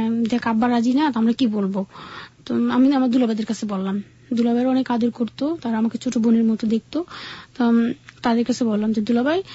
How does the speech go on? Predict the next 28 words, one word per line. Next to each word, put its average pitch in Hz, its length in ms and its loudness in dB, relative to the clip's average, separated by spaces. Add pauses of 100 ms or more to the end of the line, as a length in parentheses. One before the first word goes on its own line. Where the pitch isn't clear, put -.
(160)
আপনারা 254 280 2
কি 226 140 -6
করবেন 269 360 0
আমি 240 280 2
জানি 202 220 0
না।" 196 180 -2 (300)
তো 226 80 -2
মেজো 226 280 4
দুলাভাইয়ের 233 320 2
হাতে 240 160 0
দিলাম, 220 260 -2
"দুলাভাই, 247 220 2
আমি 240 300 4
আমার 240 140 0 (100)
প্রার্থনা 269 360 -4
হাত - 180 -8
ছাড়বো 262 260 0
না, 330 80 4
আপনি 269 220 0
বলেন 240 440 0 (400)
যে 262 100 0
আমাদের 240 500 -2
এই 277 80 -2
প্রবলেমটা 240 380 -2
সলভ 254 340 -2
করে 220 160 -2
দিবেন 202 240 -2
আপনি।" 190 300 -2